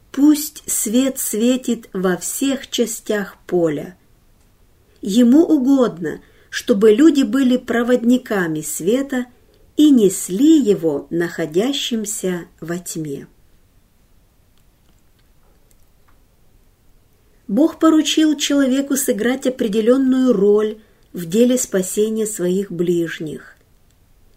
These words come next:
Человек может трудиться вместе со Христом –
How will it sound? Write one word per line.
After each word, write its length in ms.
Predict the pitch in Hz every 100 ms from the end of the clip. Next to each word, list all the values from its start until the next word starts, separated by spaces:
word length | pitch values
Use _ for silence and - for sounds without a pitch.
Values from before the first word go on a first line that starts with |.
| _ _ _ _
Человек 600 | - 247 226 214 277 294
может 400 | 247 277 262 -
трудиться 640 | 233 240 202 285 294 - 196
вместе 480 | 196 226 247 247
со 160 | - 233
Христом – 920 | - 214 202 - - 202 220 214